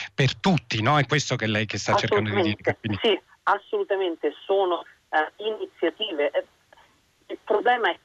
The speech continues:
Speaker 2: che noi pensiamo che queste barriere, queste barriere ovviamente sono barriere sulle minoranze, ma hanno delle conseguenze su tutti,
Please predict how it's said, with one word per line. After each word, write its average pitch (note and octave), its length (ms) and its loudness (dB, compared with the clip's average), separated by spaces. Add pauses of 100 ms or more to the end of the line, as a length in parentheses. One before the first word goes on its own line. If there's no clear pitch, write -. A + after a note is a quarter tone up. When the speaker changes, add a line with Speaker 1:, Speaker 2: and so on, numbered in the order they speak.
(140)
Speaker 2:
che D#3+ 320 0 (480)
noi G#3 220 -2
pensiamo G#3 340 0
che D#3+ 60 -8
queste F3 200 -4
barriere, D#3 720 0 (320)
queste F#3 280 -4
barriere F#3 300 2 (100)
ovviamente F3+ 680 -2 (520)
sono F3 280 2
barriere D#3+ 560 0 (160)
sulle F3+ 300 -2
minoranze, E3 500 0
ma F3+ 280 0 (380)
hanno F#3+ 640 0
delle E3 180 0
conseguenze F#3+ 680 -2
su F#3+ 160 -4 (120)
tutti, - 460 -6